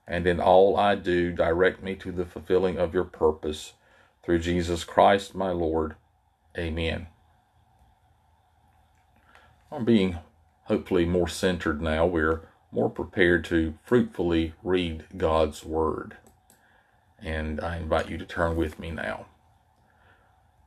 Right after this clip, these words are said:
For our scripture reading today, we'll begin with the Old Testament book of Exodus, chapter four,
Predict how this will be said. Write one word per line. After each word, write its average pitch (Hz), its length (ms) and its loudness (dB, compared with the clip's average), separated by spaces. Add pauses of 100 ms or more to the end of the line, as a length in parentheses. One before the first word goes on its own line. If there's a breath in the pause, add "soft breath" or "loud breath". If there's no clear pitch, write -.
(480)
For 123 180 10
our 92 180 4
scripture 185 420 0
reading 82 340 0
today, 90 480 4
we'll 95 180 -4
begin 87 460 -2
with 82 160 -4
the 80 120 -2
Old 113 240 4
Testament 92 520 2
book 95 260 0
of - 220 -6
Exodus, 98 760 2
chapter 98 580 2
four, 110 760 2